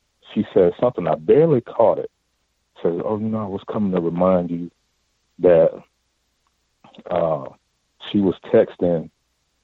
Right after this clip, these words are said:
the guy that she's dating or whatever, and he's up in court." <laughs> But from, from how they, how she reacted,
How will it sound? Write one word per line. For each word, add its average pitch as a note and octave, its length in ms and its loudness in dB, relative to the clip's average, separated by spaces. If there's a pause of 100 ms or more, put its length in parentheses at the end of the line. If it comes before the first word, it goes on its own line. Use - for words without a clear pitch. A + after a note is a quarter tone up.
(220)
the F2+ 100 0
guy F#2 260 4
that E2+ 240 4
she's E2+ 160 -12
dating E2+ 420 0
or D#2+ 80 -6
whatever, D#2+ 400 -4 (1040)
and D#2+ 120 -6
he's G#2 200 -2
up F#2+ 180 0
in E2 120 -8
court." A#2 440 0 (1040)
<laughs> - 40 -8 (1500)
But F#2 440 4 (640)
from, G2+ 400 -2
from G2 220 0
how G#2 240 2
they, G#2 240 2
how A2 260 0
she C3 80 -8
reacted, G2+ 600 -2